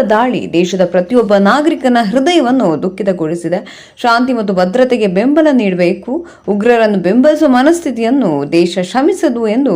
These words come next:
ರಾಮಚಂದ್ರ ಗೌಡ ಹೇಳಿದರು. ಪಾಕಿಸ್ತಾನವನ್ನು ಉಗ್ರರನ್ನು ಬೆಳೆಸುವ ದೇಶ ಎಂದು ಹೇಳಿದ ಅವರು, ಇಂತಹ ಬೆಂಬಲಿಗರನ್ನು ಭಾರತದಲ್ಲಿ ಶಕ್ತಿಯಾಗಿ ದಮನ ಮಾಡಬೇಕೆಂದು ಒತ್ತಾಯಿಸಿದರು. ಅಂತಿಮವಾಗಿ ಗಡಿಭಾಗದಲ್ಲಿ ನಡೆದ ದಾಳಿಯನ್ನು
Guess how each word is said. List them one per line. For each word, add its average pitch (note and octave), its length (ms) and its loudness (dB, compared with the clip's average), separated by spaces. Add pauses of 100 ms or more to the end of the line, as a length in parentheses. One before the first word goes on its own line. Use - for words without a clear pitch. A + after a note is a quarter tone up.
(140)
ರಾಮಚಂದ್ರ G3 520 -2
ಗೌಡ B3+ 200 0 (260)
ಹೇಳಿದರು. F#3 380 -2 (600)
ಪಾಕಿಸ್ತಾನವನ್ನು F#3+ 960 0 (520)
ಉಗ್ರರನ್ನು F4 560 2 (140)
ಬೆಳೆಸುವ C4+ 420 2 (280)
ದೇಶ C4 180 -2 (140)
ಎಂದು B3 180 2
ಹೇಳಿದ F#3+ 260 0
ಅವರು, A3 200 0 (640)
ಇಂತಹ B3+ 320 0 (140)
ಬೆಂಬಲಿಗರನ್ನು C4 760 2 (160)
ಭಾರತದಲ್ಲಿ G3 540 0
ಶಕ್ತಿಯಾಗಿ B3 720 -2 (100)
ದಮನ C4+ 240 2 (100)
ಮಾಡಬೇಕೆಂದು B3 680 2 (160)
ಒತ್ತಾಯಿಸಿದರು. D3+ 640 -4 (460)
ಅಂತಿಮವಾಗಿ G#3+ 840 2 (100)
ಗಡಿಭಾಗದಲ್ಲಿ F#3 640 2
ನಡೆದ A3 220 0 (200)
ದಾಳಿಯನ್ನು G3 340 2